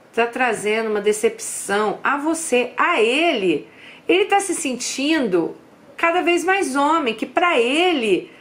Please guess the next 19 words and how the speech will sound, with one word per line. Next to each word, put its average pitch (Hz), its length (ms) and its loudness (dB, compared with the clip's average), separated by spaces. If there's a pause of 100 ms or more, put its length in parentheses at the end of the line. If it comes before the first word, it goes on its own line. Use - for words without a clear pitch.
(320)
"Nossa, 277 500 0
eu 208 60 0
sou 311 220 -6
foda, 185 760 0
cara. 147 360 -4
Eu - 40 -8
traio 247 260 -2
minha 285 120 -6
mulher 285 240 -4
todo 320 280 0
dia. 220 640 0
Todo 240 140 -4
dia 269 120 -6
eu 285 40 -6
tô 285 60 -12
com 311 120 -4
uma 294 180 -2
mulher 302 220 0
diferente." 240 1000 0